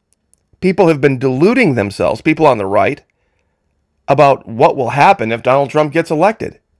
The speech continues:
Nothing. Nothing will happen, and now the chances of that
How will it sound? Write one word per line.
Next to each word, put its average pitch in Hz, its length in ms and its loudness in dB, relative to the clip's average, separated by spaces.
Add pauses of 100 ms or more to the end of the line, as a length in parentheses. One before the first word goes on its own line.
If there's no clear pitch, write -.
(1200)
Nothing. 165 340 -2 (1120)
Nothing 185 320 0
will 113 80 -2
happen, 120 240 2
and 120 100 -2
now 139 180 4
the 123 80 -4
chances 127 360 -2
of 113 120 -4
that 127 260 2